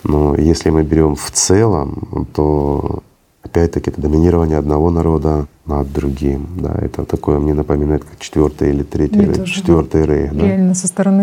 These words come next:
Speaker 2: это кажется, что это
Speaker 1: А.
Speaker 2: какой-то концлагерь, цифровой концлагерь
Speaker 1: Цифровой
Speaker 2: такой.
Speaker 1: концлагерь
Speaker 2: Очень
Speaker 1: образовался.
Speaker 2: подошло бы Джеки или
Speaker 1: А,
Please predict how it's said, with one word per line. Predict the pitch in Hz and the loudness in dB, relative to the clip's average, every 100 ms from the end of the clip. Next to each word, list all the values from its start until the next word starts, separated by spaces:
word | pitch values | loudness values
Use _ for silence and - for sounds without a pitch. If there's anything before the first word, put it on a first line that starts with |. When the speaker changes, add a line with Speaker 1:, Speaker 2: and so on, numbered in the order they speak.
| 196 | 2
Speaker 2:
это | 185 | 0
кажется, | 170 185 - - 175 | -2 -2 -2 -6 -4
что | - | -2
это | - | 0
Speaker 1:
А. | - | 0
Speaker 2:
какой-то | 175 196 | -2 -2
концлагерь, | 180 180 - 160 160 170 | 0 -2 0 -4 -4 -6
цифровой | - 196 - 180 180 | -6 -4 0 2 2
концлагерь | 180 185 180 85 | 0 0 0 -2
Speaker 1:
Цифровой | 95 90 104 | 0 2 2
Speaker 2:
такой. | 110 | 0
Speaker 1:
концлагерь | 101 113 87 73 76 | -2 0 2 2 0
Speaker 2:
Очень | 69 | -2
Speaker 1:
образовался. | - - - | -2 0 0
Speaker 2:
подошло | - 180 - 190 | 0 -2 -4 -4
бы | 180 175 | -2 -4
Джеки | 170 185 180 | -4 -4 -4
или | 170 | -2
Speaker 1:
А, | 85 82 156 78 76 | 0 2 2 2 0